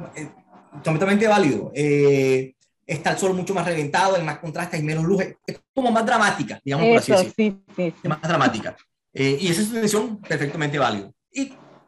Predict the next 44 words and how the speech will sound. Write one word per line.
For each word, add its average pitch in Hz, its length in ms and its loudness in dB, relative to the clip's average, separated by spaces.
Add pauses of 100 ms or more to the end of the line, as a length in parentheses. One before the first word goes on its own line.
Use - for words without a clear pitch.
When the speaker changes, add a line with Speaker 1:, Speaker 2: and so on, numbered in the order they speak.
Speaker 1:
te 202 120 -2
digo 185 240 0
cómo 202 460 -4
puedes 202 320 0
llevarla, 185 360 0
Speaker 2:
Ok. 185 320 -4
Speaker 1:
eh, 170 460 -10
con 175 140 -2
el 170 60 0
ejemplo 175 340 0
de, 180 80 -2
de, 165 160 -4
de, 156 320 -4
de, 143 500 -4
de, 143 420 -6
de 143 120 -8
la 139 100 -4
del 131 100 -2
barco 180 440 0
y 156 40 -4
la 143 120 -4
atardecer 139 360 -6
también, 170 380 -4
que 147 260 -6
queda 143 140 -6
un 147 80 -10
poquito 151 260 -6
más 147 120 0
detalle, 185 420 2
mucho 151 260 -6
más 151 220 -6
estéticamente 151 640 -8 (200)
bonita 208 320 2
y 208 40 0
tal, 208 200 0
pero 170 400 0
totalmente 147 440 -2
válido. 135 320 0
Si - 100 -8
esa 135 140 -6
es 190 60 -6
la 208 80 2
intención, 165 460 -4 (220)
perfecto. - 560 -4